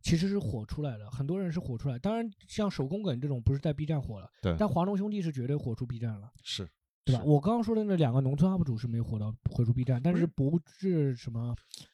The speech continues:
Speaker 1: 包括罗翔应该也是从B站出来的吧？
Speaker 2: 不，这里面有个问题，就是B站本身走到新店这个地步也就两三年的时间，就是
Speaker 1: 对。
Speaker 2: 可能走到这个位置也就两三年。在那之前，他跟什么西瓜视频啊，跟什么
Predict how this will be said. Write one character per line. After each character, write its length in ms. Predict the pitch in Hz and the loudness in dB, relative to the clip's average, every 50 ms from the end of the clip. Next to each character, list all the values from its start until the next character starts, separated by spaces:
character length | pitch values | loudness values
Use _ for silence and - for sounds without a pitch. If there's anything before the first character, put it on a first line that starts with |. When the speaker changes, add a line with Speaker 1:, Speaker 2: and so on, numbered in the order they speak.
| _ _ - - | _ _ 0 2
Speaker 1:
包 100 | 165 165 | 2 2
括 720 | - - 170 160 165 156 143 139 139 131 127 120 117 117 - _ _ _ _ _ _ _ _ _ _ _ | 4 2 4 4 4 4 4 4 2 0 0 -2 -6 -8 -12 _ _ _ _ _ _ _ _ _ _ _
罗 180 | - 151 196 202 | 0 2 2 4
翔 220 | - 180 165 175 | 2 2 2 0
应 80 | 180 180 | 0 2
该 100 | 175 160 | 4 4
也 60 | 139 | 4
是 60 | 120 | 4
从 120 | 131 127 | 2 -2
B 140 | 120 131 127 | -2 -2 0
站 180 | 127 127 120 113 | 2 2 2 0
出 100 | - - 110 | -2 -6 -6
来 100 | 104 104 | -8 -8
的 80 | 101 | -10
吧？ 180 | 101 101 - - - - - - _ _ | -12 -14 -16 -18 -20 -20 -20 -20 _ _
Speaker 2:
不， 100 | - 220 | 0 0
这 120 | - 262 | 0 0
里 120 | 240 190 131 | -2 -2 -2
面 160 | 117 147 165 | -2 -2 -2
有 80 | 113 | -2
个 80 | 85 92 | 0 0
问 160 | 110 143 135 | 0 -2 -4
题， 160 | - - 87 | -4 -4 -2
就 60 | 98 120 | -2 -2
是 40 | |
B 160 | 123 131 139 147 | -2 -2 0 0
站 260 | 165 151 127 107 95 | 0 0 0 -2 -2
本 200 | - 87 82 80 | -4 -4 -6 -4
身 160 | 80 107 117 | -6 -6 -6
走 180 | 120 - 85 76 | -4 -4 -6 -4
到 240 | 71 92 101 101 95 | -4 -4 -4 -4 -6
新 280 | 90 - - 120 113 | -8 -10 -10 -10 -8
店 180 | 117 123 120 117 | -6 -6 -6 -6
这 100 | 113 113 | -6 -8
个 60 | 98 | -8
地 160 | 87 107 101 | -8 -8 -10
步 160 | 90 82 90 87 | -10 -10 -10 -10
也 140 | 80 78 | -10 -12
就 140 | 80 98 104 | -10 -10 -8
两 140 | 98 82 78 | -8 -8 -10
三 180 | - - 92 95 | -10 -10 -10 -8
年 120 | 90 73 | -8 -10
的 80 | 76 80 | -10 -12
时 160 | 73 - 78 | -14 -14 -12
间， 140 | - - - | -4 -2 0
就 120 | - 135 131 | 2 2 2
是 120 | 131 135 | 2 0
Speaker 1:
对。 320 | 120 - 123 117 110 107 104 104 - | 0 2 0 2 2 0 -4 -8 0
Speaker 2:
可 100 | - - | 2 2
能 100 | 92 104 | 4 4
走 160 | 120 - 85 | 2 2 2
到 140 | 80 92 113 | 2 2 2
这 80 | 117 107 | 2 0
个 80 | 110 | -2
位 160 | 127 165 175 | -2 -4 -6
置 100 | 104 85 87 | -8 -10 -12
也 40 | 73 | -12
就 140 | 80 87 | -12 -12
两 120 | 85 64 71 90 | -12 -12 -14 -14
三 120 | 98 78 | -12 -12
年。 140 | 82 87 87 | -10 -6 -2
在 100 | 135 156 | -2 0
那 80 | 151 | 0
之 140 | 135 123 151 | -2 -4 -4
前， 180 | 147 - 101 98 | -6 -6 -6 -6
他 180 | 107 - 123 120 | -4 -6 -6 -2
跟 160 | 120 123 127 | -2 0 0
什 80 | 117 92 | 0 0
么 80 | 92 | 0
西 180 | 92 - - 113 | -2 0 -2 -2
瓜 180 | 113 117 113 | 0 0 -2
视 200 | 120 - - 110 | -2 -2 -4 -6
频 200 | 92 82 - 80 | -6 -4 -4 -2
啊， 300 | 85 92 98 101 101 104 | -2 -2 -2 -2 -2 -4
跟 140 | 196 110 107 | -4 -6 -6
什 100 | 107 98 | -6 -4
么 140 | 95 98 98 | -4 -4 -4